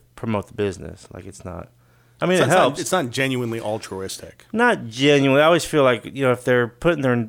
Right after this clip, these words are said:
Speaker 1: business, if they're putting their brand on it and putting it on Facebook and telling everybody and taking
Speaker 2: Yeah.
Speaker 1: pictures of what you're doing, then I always, I don't really,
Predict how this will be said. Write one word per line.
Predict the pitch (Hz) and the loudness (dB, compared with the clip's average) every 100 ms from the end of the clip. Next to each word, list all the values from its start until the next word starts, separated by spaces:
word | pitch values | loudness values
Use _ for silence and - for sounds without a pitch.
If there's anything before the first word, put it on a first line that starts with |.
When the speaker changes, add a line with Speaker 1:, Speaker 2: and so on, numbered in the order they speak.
| - - | -8 -2
Speaker 1:
business, | 127 127 127 - 127 | 0 0 -4 -4 -6
if | 139 | -2
they're | 151 | -2
putting | 190 165 | 0 0
their | 113 | 0
brand | 104 110 120 117 | 2 4 4 4
on | 117 117 | 4 4
it | 117 | 2
and | 104 - | -2 -2
putting | 143 127 | 0 0
it | |
on | 113 | -2
Facebook | 101 120 117 - 123 110 | -2 -2 -2 -2 -4 -4
and | 101 | -4
telling | 120 120 120 | 0 2 0
everybody | 110 101 113 113 113 | -2 0 2 2 0
and | 107 | -2
taking | 117 107 98 | -4 -6 -4
Speaker 2:
Yeah. | 110 | -2
Speaker 1:
pictures | 143 135 107 | 0 0 -4
of | 107 | 0
what | 120 101 | 0 -2
you're | 98 | -6
doing, | 98 127 120 107 107 | 0 2 4 2 2
then | 107 107 | 0 2
I | 123 | 2
always, | 98 113 113 - - | 4 2 2 -4 -2
I | 117 | 0
don't | 113 101 - | 0 -2 -8
really, | - 107 101 95 | -6 -4 -4 -6